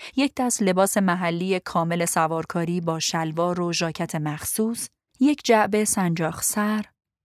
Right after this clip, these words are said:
یک دست موی مصنوعی با یک کلیپس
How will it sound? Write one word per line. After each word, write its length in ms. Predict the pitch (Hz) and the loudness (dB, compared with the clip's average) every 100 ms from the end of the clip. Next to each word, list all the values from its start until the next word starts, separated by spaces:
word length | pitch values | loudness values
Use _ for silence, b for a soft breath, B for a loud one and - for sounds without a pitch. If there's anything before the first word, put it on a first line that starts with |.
| - | -2
یک 220 | 247 294 | 0 2
دست 300 | - 220 - | 2 0 2
موی 300 | 220 208 190 | 4 4 4
مصنوعی 680 | 185 170 160 - 175 170 196 | 4 2 0 0 -2 0 0
با 160 | 175 170 | 0 0
یک 220 | 165 165 - | 2 -2 -2
کلیپس 420 | 190 233 254 | 0 2 0